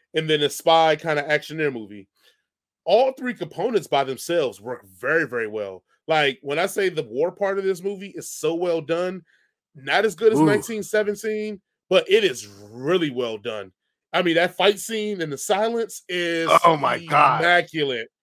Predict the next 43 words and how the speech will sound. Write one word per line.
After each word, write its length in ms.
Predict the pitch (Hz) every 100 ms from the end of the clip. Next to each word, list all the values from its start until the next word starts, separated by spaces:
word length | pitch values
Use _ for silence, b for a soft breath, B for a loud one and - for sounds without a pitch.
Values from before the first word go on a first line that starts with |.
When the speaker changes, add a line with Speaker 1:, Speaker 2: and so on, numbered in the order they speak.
| _
Speaker 2:
I 160 | 147 175
was 240 | 160 190
Speaker 1:
It's 40 | 185
Speaker 2:
on 140 | 139
the 120 | 131 156
edge 240 | 165 180 156
of 100 | 147
my 180 | 143
Speaker 1:
immaculate. 0 |
Speaker 2:
seat. 380 | 139 - 135 101 -
<laughs> 140 | 175 - _ _ _ -
Speaker 1:
<laughs> 200 | 185 -
Yes. 560 | - 240 - - - B B B B -
Um, 440 | 196 185 175 170 _
the, 500 | 165 160 196 190 180
the, 240 | 165 185 180
the 200 | 165 175 196
actioneer 540 | 233 240 226 269 277
part 260 | - 160 139
of 120 | 123
it, 160 | 117 -
you 120 | 175
know, 380 | 170 156 160 151
Rasputin's 760 | 139 170 160 - 226 196 190 -
fight 420 | 202 202 202 196 _ -
that 80 | 143
we 80 | 156
talked 280 | 202 185
about 380 | 196 185 190 190 - _ _ _ _ _
is 280 | 170 170 147
just 320 | 165 165 160 -
amazing. 840 | 135 139 170 190 190 170 185 180 -
And 140 | 165
then, 140 | 170 175
you 80 | 180
know, 100 | 180
you 120 | 185
get 160 | 175 185
the 80 |
spy 400 | 160 - 185 196
kinda 300 | 190 185 165 160
hijinks 480 | 175 165 170 160
with 240 | 151 151